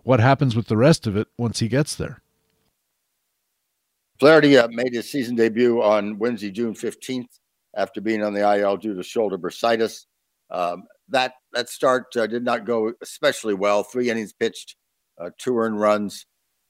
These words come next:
Speaker 2: uh, three strikeouts, two walks. So a, a, a sl-, a slow start. They didn't, didn't rush him back in. Expected to be limited around sixty pitches in that start. And right-handed pitcher Andre Pallante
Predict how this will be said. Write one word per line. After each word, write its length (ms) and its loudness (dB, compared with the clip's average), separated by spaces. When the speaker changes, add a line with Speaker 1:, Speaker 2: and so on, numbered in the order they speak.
Speaker 2:
uh, 300 -12
three 140 -2
strikeouts, 560 0
two 160 -6
walks. 560 0
So 200 -2
a, 380 -4
a, 100 -8
a 80 -12
sl-, 300 -6
a 160 0
slow 260 2
start. 320 2
They 80 -2
didn't, 260 -4
didn't 220 -4
rush 220 0
him 100 0
back 240 2
in. 260 0
Expected 380 -2
to 100 -4
be 40 -2
limited 320 0
around 360 2
sixty 340 -8
pitches 460 -6
in 80 -6
that 180 0
start. 400 0
And 200 -2
right-handed 480 0
pitcher 340 -4
Andre 340 0
Pallante 680 -2